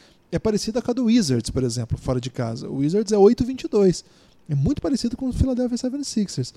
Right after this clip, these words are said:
É a mesma campanha do Pistons. É uma campanha e com o mesmo número de vitórias, uma vitória a menos do que o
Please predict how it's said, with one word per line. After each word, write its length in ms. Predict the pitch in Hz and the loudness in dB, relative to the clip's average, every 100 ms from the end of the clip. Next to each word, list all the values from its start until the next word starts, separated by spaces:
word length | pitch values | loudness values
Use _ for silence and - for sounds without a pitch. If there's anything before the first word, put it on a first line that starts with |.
| - - _ _ | -20 -20 _ _
É 80 | 196 | -2
a 60 | |
mesma 360 | 190 196 226 247 | 6 8 8 6
campanha 380 | 247 220 208 214 | 0 2 2 2
do 100 | 247 | -2
Pistons. 840 | - 214 196 - 123 110 - - | 2 2 2 -2 -10 -10 -14 -12
É 40 | 127 | -8
uma 120 | 139 | -6
campanha 600 | 156 165 - 175 196 208 - _ - _ _ _ _ | -4 -4 -2 -2 -2 -6 -8 _ -20 _ _ _ _
e 120 | 208 180 _ | -12 -12 _
com 80 | 165 | 2
o 40 | |
mesmo 320 | 160 202 233 | 6 6 6
número 260 | 240 233 226 | -4 -6 -4
de 80 | 208 | -4
vitórias, 440 | 202 - 185 196 | -4 -2 -2 -2
uma 120 | 233 | -2
vitória 240 | 277 220 190 | -2 0 0
a 40 | |
menos 340 | 170 185 214 - _ | 0 -2 -4 -8 _
do 100 | 175 | -4
que 140 | 185 | 0
o 100 | 208 | 0